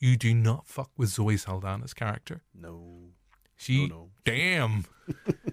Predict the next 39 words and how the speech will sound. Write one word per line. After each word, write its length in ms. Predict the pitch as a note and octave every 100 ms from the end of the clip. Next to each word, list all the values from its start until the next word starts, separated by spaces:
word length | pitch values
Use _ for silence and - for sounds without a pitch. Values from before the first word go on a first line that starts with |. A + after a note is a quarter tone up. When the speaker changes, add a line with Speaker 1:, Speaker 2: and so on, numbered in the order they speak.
| - _ - - -
Speaker 2:
She 140 | A2+
just 160 | G#2 -
take 120 | G2
that 140 | G2 F#2
bow 120 | G2
and 80 | F2+
arrow 140 | F#2
and 80 | F#2
just 120 | -
fuck 240 | - G#2 -
everything 300 | F#2+ F#2+ F2+
up, 140 | G#2+ B2
Speaker 1:
Yeah. 140 | B2+
Speaker 2:
like. 80 | A2
Speaker 1:
<laughs> 440 | - - - - - - - _
She, 140 | - G3+
I 40 |
mean, 480 | F#3+ F3+ F3 E3+ D#3+ - G3+
I 60 | D#3
know 340 | D#3 F3+ F3 -
a 40 |
lot 100 | -
of 80 | B2+
people 180 | C3+ B2+
don't 160 | C3+
like 140 | A#2+ G#2
the 60 |
term 260 | - B2+ A2
anymore, 280 | A2+ A2+ A2
but 180 | G2 G#2
badass 480 | G#2 G#2 G2+ -
female 420 | - G2 G2 G2 G2
characters, 600 | A#2 G#2 G2 G#2+ G#2+ -
I 40 |
mean, 440 | G2 F#2+ F#2 F#2+ G#2+
she 260 | - C#3
is 200 | A#2+ A2+
pretty 400 | - - A#2 A2+
badass 880 | G#2+ - F#2 F2+ - E2+ F#2+ - -